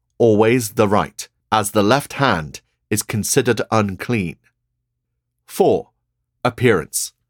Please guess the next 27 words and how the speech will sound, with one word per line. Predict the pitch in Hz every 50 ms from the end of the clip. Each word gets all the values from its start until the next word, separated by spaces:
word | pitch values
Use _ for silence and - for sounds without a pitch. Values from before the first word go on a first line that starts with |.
| _ _ _ _ _ _ _ -
Understated | 135 147 160 160 165 151 - - - 131 120 110 - 120 110 - -
class. | - - 104 95 76 55 - - - - - - _ _ _ _ _ _ _ _ _ _ _ _ _ _ - 127
Many | 151 165 180 180
might | 160 147 127 120 -
think | - - 120 104 -
it | 120 104 - - 117
odd | 120 107 87 76 - - - _ _ -
talking | - 143 117 - 120 120
about | 113 113 107 107 104 - - -
appearance | 104 - - 156 175 131 107 92 82 - - - - _ _ _ _
when | - 104 107 107 104
talking | - 127 127 107 120 113
about | 113 101 107 98 98 - -
etiquette. | 107 95 - - - 95 80 - - - _ _ _ _ _ _ _ _ _ _ _ _ _ -
But | 117 107 110
appearance | 107 104 120 151 160 135 117 107 104 - 117
and | - 107 95 85
style | - - - - 156 131 110 95 85 82 78 - _ _ _ _ _ -
are | 107 110 104
very | 101 113 117 147 175
much | 160 135 123 - - - -
a | 104 104
part | - 117 104 101 101 -
of | 101 92 - -
etiquette | 110 107 104 - 107 - 117 107 - - -
and | - 101 95 92 87 - -
adab. | 98 98 92 87 80 71 - -